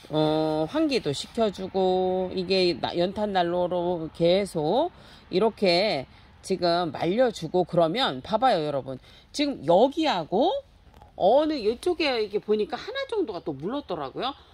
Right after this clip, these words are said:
그런 식으로 군데군데 어쩌다 하나씩만 그렇게 여러분 물르고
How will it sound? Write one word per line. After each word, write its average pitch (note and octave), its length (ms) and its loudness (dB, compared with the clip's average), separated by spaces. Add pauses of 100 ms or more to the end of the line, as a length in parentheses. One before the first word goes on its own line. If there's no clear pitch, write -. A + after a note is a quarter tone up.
(180)
그런 G4 400 2
식으로 C4+ 540 -6
군데군데 A#3+ 1200 0 (400)
어쩌다 D#4 800 4
하나씩만 A#3+ 1120 0
그렇게 F#3 460 0
여러분 D3+ 640 -2 (580)
물르고 D#4 920 6